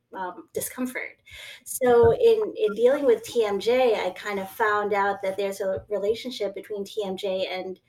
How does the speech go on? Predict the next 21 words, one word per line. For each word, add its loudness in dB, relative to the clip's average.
and -6
sleep, -4
and -6
how -2
you're -2
sleeping 0
and -4
how -4
you're -2
breathing -2
while 2
you're 6
sleeping. -2
And -2
then 2
from -4
there, 2
I've -6
kinda -2
realized 0
that, 2